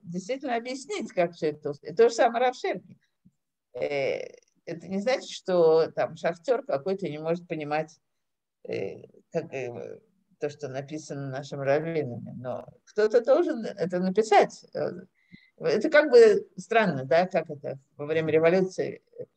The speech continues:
Э, землю попашет, попишет стихи. И всегда это сочетается так просто реально в жизни человека. Поэтому требование Натана, чтобы он, э,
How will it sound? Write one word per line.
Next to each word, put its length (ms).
Э, 40
землю 340
попашет, 520
попишет 400
стихи. 560
И 60
всегда 360
это 220
сочетается 640
так 220
просто 240
реально 640
в 40
жизни 340
человека. 540
Поэтому 500
требование 440
Натана, 500
чтобы 300
он, 120
э, 600